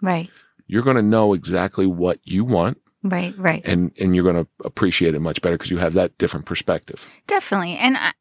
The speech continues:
Speaker 1: I think my focus now, so definitely the word I wrote down just now was tolerate. I didn't know back then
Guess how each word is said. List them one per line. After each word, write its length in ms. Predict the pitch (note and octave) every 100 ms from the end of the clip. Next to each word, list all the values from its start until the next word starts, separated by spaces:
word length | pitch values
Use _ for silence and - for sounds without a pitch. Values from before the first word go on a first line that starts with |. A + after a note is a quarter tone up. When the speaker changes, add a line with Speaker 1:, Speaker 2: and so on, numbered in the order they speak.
| -
Speaker 1:
I 100 | C#4
think 180 | G4+ -
my 120 | F4
focus 560 | - A#3 A#3+ D4 C#4 D#4+
now, 240 | F4+ G4
so 480 | E4 C4 A#3+ A#3 G#3+ _ - _ - G3+
definitely 680 | B3 B3+ D4 C#4 B3+ - F#3+
the 100 | G3+
word 220 | G#3+ G#3+
I 100 | G3+
wrote 240 | F#3 F3+
down 280 | F#3+ F#3+ F#3+
just 180 | F3+ -
now 200 | F3 E3+
was 140 | E3+
tolerate. 680 | - - F#3 G#3+ F3+ D#3 D#3 _ -
I 60 | G3+
didn't 280 | A3+ A3 G3+
know 600 | G3 G#3+ F#3 D#3 D#3+ E3+ _ -
back 200 | F3 F3
then 640 | - G3+ G3 F3 E3+ F3